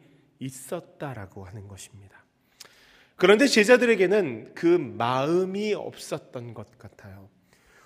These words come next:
오늘 본문의 단락이 시작되어지는 말씀을 보면은 이렇게 기록이 되어져 있습니다. 마가복음, 마가복음 구 장 십사 절 말씀 우리 한번 같이 읽어볼까요?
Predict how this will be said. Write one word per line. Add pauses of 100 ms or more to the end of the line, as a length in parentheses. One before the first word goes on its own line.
(120)
오늘
본문의
단락이
시작되어지는
말씀을
보면은
이렇게
기록이
되어져
있습니다. (420)
마가복음,
마가복음
구
장
십사
절
말씀
우리
한번
같이
읽어볼까요?